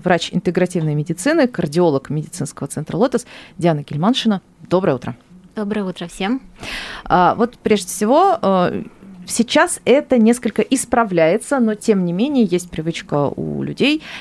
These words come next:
Speaker 1: идти к врачу, когда уже что-то начинает болеть, и прям не сразу, когда заболит, а вот когда оно уже прям беспокоит какое-то время, и ты понимаешь, что само оно не проходит.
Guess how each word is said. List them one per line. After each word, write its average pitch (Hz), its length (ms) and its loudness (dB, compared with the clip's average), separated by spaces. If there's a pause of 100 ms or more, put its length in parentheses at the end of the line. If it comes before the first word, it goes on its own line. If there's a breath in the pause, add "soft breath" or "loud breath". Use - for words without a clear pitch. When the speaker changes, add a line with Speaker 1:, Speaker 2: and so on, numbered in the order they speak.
(120)
Speaker 1:
идти 190 180 -4
к - 80 -6
врачу, 165 280 -2
когда 165 280 0
уже 165 140 -4
что-то 160 260 -6
начинает 151 360 -4
болеть, 143 500 0
и 165 260 -2 (240)
прям 143 200 -2
не 139 60 -4
сразу, 269 1000 0
когда 208 240 -2
заболит, 196 340 -2
а - 100 0
вот 170 120 -4
когда 170 200 -4
оно 165 100 0
уже 165 100 -6
прям 160 180 -8
беспокоит 156 440 -6
какое-то 160 380 -8
время, 302 240 2
и - 20 4
ты 240 100 -6
понимаешь, 208 340 0
что - 120 -12
само 170 300 -2
оно 160 120 0
не 180 100 0
проходит. - 400 -10